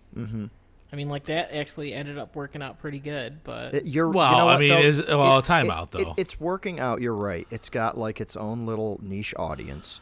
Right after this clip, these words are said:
Speaker 1: and it's working
Speaker 3: If it
Speaker 1: out,
Speaker 3: was,
Speaker 1: but it's
Speaker 3: if it was just Jerry, if it was just Jerry, it wouldn't work.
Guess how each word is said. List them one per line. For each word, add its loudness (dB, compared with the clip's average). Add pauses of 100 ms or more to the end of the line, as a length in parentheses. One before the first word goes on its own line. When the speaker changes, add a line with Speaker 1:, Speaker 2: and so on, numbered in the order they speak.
Speaker 1:
and -6
it's -10
working 0
Speaker 3:
If 2
it 4
Speaker 1:
out, 0
Speaker 3:
was, -2
Speaker 1:
but -4
it's -2
Speaker 3:
if 0
it 4
was 2
just 2 (200)
Jerry, 2
if -4
it 0
was 2
just 0
Jerry, 0 (380)
it -6
wouldn't 2
work. -10